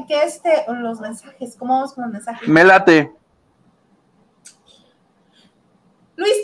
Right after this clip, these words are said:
Speaker 1: Tacio, hola, buenas noches, Hilda y Sayuguito. Ah.
Speaker 2: Hola, Luis Tacio.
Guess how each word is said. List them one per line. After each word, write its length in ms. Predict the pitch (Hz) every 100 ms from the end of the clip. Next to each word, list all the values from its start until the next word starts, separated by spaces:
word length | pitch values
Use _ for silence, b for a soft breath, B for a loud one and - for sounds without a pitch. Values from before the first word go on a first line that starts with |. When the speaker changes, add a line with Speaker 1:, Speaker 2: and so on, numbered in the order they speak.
| -
Speaker 1:
Tacio, 760 | 480 605 740 740 659 539 359 233
hola, 800 | 254 269 415 523 480 427 381 359
buenas 260 | 320 349 508 480
noches, 840 | 381 381 403 440 - 466 392 370
Hilda 240 | 349 311 277
y 60 | -
Sayuguito. 600 | 330 294 247 254 - 254 254 _ -
Ah. 340 | 508 370 320 320 _ _ _ _ _ _ _ _ _ _ _ _ 156
Speaker 2:
Hola, 280 | 190 208 190
Luis 280 | 151 147 -
Tacio. 640 | 147 143 151 143 139